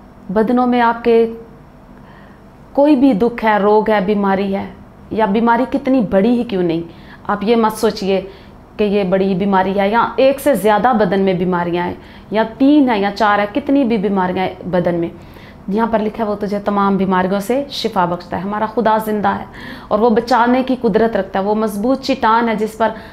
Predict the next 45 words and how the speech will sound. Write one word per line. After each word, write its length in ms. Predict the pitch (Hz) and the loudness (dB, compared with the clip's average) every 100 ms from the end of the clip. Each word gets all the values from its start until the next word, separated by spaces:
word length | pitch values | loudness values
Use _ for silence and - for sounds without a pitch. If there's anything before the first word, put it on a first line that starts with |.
| - | -4
हमारी 320 | 226 202 220 | 0 2 2
निगाहें 380 | 214 214 214 220 | 0 0 -2 -2
हर 180 | 202 208 | -6 -4
वक्त 360 | 214 220 220 | -4 -4 -2
लगी 220 | 196 175 185 | -2 0 0
रहती 260 | 180 180 | -2 -4
हैं, 200 | 180 - - - - - | -8 -8 -14 -20 -10 -2
वो 80 | 226 | 2
हमारी 280 | 247 254 | 2 2
पनाहगाह 520 | 269 247 240 247 254 214 | 2 2 2 2 2 0
है, 120 | 208 | 0
वो 120 | 220 | 0
हमारे 260 | 233 233 247 | 2 2 0
छुपने 420 | - 285 262 277 | -2 -2 0 0
की 140 | 254 | 0
जगह 240 | 196 190 185 | 0 0 -2
है। 100 | 185 - - - | -4 -14 -6 -2
जब 120 | 220 | 2
हम 360 | 233 226 226 - - | 2 0 -4 -10 -10
उसको 260 | 214 - 214 | -8 -2 -2
पुकारते 580 | 220 226 233 247 247 254 | -2 0 2 2 0 -2
हैं 120 | 233 | -2
तो 120 | 208 | -2
वो 200 | 208 208 | 0 -2
जवाब 520 | 208 202 196 214 220 | -2 0 2 2 2
देता 280 | 208 202 - | 0 -2 -4
है, 140 | 196 - - - | -6 -10 -18 -4
वो 80 | 220 | 0
हमारा 300 | 226 233 - | 2 2 2
ऊंचा 320 | 247 240 247 | 0 0 0
बुर्ज, 360 | 208 214 208 - | 2 2 2 -2
हमारा 260 | 214 208 214 | -6 -2 0
मजबूत 480 | 214 196 196 254 254 | 0 -2 0 -2 0
कला 240 | 214 208 | 0 0
है, 160 | 196 - 233 - - - | -2 -8 -14 -16 -14 -4
हमारे 260 | 220 214 | 0 2
छिपने 420 | 226 - - 285 277 | 2 -2 0 0 2
की 120 | 214 | 0
जगह 220 | 202 196 | 0 0
है, 60 | 190 | 0
हम 220 | 208 220 | -2 -4
उसकी 220 | 220 254 | -4 -4
शुक्रगुजारी 680 | - 311 302 214 185 185 190 | -4 -2 0 0 0 0 0
करते 280 | 202 190 190 | -2 -4 -4
हैं। 200 | 190 | -6